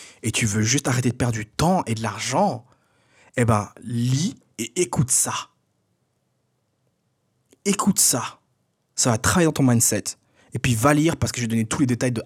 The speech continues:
A à Z comment faire. Et quand t'as une question, tu m'envoies un email. Tu m'appelles pas, je réponds pas. Oui, mon numéro est, mon numéro est sur Whats-, est sur Instagram. Yes. Ceux qui m'envoient un texte ou un, un iMessage,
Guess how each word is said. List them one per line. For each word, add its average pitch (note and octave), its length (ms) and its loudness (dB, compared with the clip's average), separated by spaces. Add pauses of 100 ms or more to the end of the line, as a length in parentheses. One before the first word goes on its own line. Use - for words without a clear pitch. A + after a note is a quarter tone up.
A - 180 -4
à B2 60 -2
Z B2 200 0
comment A#2 240 0
faire. - 360 -6 (880)
Et - 80 0
quand D#3+ 140 0
t'as E3 100 -2
une D#3 80 -4
question, D#3 260 -2
tu C#3 120 -2
m'envoies A#2+ 200 4
un A#2 60 0
email. A2 240 -2 (480)
Tu - 100 -6
m'appelles B2 220 0
pas, - 420 -2
je - 80 -6
réponds A2 220 -8
pas. - 280 -10 (680)
Oui, C3 160 6
mon C#3+ 100 6
numéro A#2 320 6
est, - 220 2
mon A2+ 160 6
numéro C3+ 320 6
est B2+ 40 4
sur A#2 160 2
Whats-, A2 260 0
est A#2 60 -2
sur G#2 220 0
Instagram. A2+ 480 2 (640)
Yes. B2+ 420 2 (340)
Ceux - 120 -4
qui - 100 -4
m'envoient C3+ 320 4
un B2 60 4
texte C3 380 0
ou A#2 180 4
un, G#2+ 400 4
un - 320 -2
iMessage, A2+ 500 2